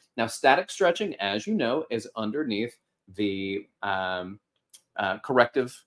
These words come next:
version or the stabilization version. So one to three reps, there's cardio we will talk about later, dynamic stretching,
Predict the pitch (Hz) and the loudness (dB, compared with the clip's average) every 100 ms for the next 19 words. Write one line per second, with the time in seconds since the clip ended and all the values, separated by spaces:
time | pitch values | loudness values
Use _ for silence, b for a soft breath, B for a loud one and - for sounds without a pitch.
0 | _ 98 120 120 175 196 - 117 113 113 | _ -6 0 0 0 -6 -4 0 2 2
1 | 110 107 113 107 104 - 120 139 123 104 | 0 -2 -2 -2 -2 -2 -2 0 0 0
2 | 98 101 92 87 85 - 160 - b b | 0 -2 -8 -6 -6 -8 -12 -16 b b
3 | - 101 104 202 - 135 143 196 196 - | -8 -4 -2 -4 0 0 4 4 4 0
4 | - 185 - - 190 190 180 185 165 117 | -2 -2 -4 0 2 4 4 2 2 0
5 | 110 107 107 104 104 87 - 90 85 82 | -2 0 2 2 2 -2 -4 -6 -4 0
6 | 127 196 b b - 120 139 175 190 - | 0 -2 b b 0 2 4 0 -2 -4
7 | 131 107 - 104 104 | 0 0 0 -4 -4